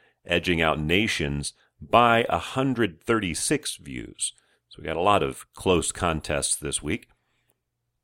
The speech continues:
At number two for the second week in a row is Caverna, The Cave Farmers by Uwe Rosenberg and published by Lookout Games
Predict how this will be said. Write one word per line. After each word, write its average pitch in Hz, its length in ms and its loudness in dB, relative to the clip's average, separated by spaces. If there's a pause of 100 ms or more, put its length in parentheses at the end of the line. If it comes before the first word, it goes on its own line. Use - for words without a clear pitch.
(160)
At 110 100 0
number 123 280 4
two 151 680 4
for 87 160 -2
the 76 100 -2
second 104 400 4
week 85 220 0
in 87 80 0
a 80 60 2
row 78 300 4
is 80 300 0
Caverna, 113 800 0 (160)
The - 100 -10
Cave 139 400 0
Farmers 65 580 -2 (320)
by 64 200 -6
Uwe 95 320 4
Rosenberg 95 680 6
and 73 160 -2
published 87 460 -2
by 64 160 -2
Lookout 76 560 2
Games 67 400 -6